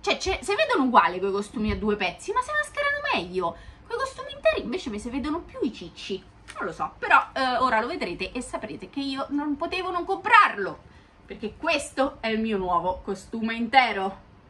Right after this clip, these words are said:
Sì, raga, c'è scritto Barbie, è nero e lilla. Cioè, potevo non prenderlo alla fine? Perché nel primo l'ho resistito, ma poi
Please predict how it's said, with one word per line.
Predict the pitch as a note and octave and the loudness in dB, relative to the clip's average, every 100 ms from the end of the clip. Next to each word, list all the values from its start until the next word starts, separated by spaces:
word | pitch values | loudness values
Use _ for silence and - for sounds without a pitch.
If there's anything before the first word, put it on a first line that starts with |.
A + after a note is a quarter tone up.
| - - - - - - | -20 -20 -20 -20 -20 -20
Sì, | - A3 | -6 -2
raga, | G3 G#3 | 2 2
c'è | G3 | 2
scritto | F#3 G#3 G#3 A3 | -6 -6 -6 -4
Barbie, | G3+ A#3+ B3 G#3+ F#3 | 6 8 8 2 -4
è | E3+ F3+ | -2 -2
nero | G#3+ A3+ A3+ | -2 -2 -2
e | A3 | -2
lilla. | G#3+ A3 F3+ E3 F3 - - - - - | -2 -2 0 0 -2 -6 -20 -20 -20 -6
Cioè, | G3 | -6
potevo | F#3+ G#3+ A3 F#3 | -2 -2 -2 -4
non | F#3 | -6
prenderlo | G3 A3 F#3+ F3+ F#3 F#3 | 0 2 2 -2 -4 -2
alla | F#3 | -2
fine? | G3 G#3+ F3+ F#3 G#3 - - - - - - | -2 -6 -4 -4 -4 -10 -20 -20 -20 -20 -4
Perché | C4 C#4 | 2 4
nel | C#4+ D#4 | 4 4
primo | D#4 D#4+ E4 | 0 6 8
l'ho | F#4 A3+ | 8 6
resistito, | G#3+ G#3 G#3 - C4 A#3 G3 | 4 -2 -6 -4 -2 0 0
ma | G3 | -2
poi | G3 A#3+ G3+ | 0 0 0